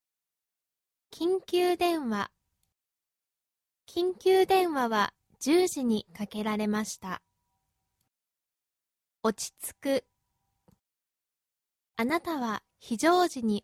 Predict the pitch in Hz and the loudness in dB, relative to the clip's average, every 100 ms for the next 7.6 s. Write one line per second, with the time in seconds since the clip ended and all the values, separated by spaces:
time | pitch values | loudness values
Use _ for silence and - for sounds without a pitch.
0 | - 208 - - - - - - - 339 | -2 -2 -4 -14 -12 -14 -6 -4 0 2
1 | 294 - - 208 254 262 285 311 311 285 | 4 2 0 0 0 -2 -4 -4 -6 -6
2 | 254 226 208 196 - 196 196 - 208 196 | -6 -4 -4 -6 -4 -4 -4 -4 -4 -4
3 | - _ _ _ _ _ _ _ _ _ | -6 _ _ _ _ _ _ _ _ _
4 | _ _ _ _ _ _ _ _ _ _ | _ _ _ _ _ _ _ _ _ _
5 | _ _ _ 226 - 311 - 339 339 330 | _ _ _ -6 0 0 0 -4 0 2
6 | 339 339 359 339 330 254 208 247 - - | 2 0 -4 -2 -2 -2 -2 -6 -8 -18
7 | - 240 220 - 208 - | -12 -8 -6 -6 -6 -6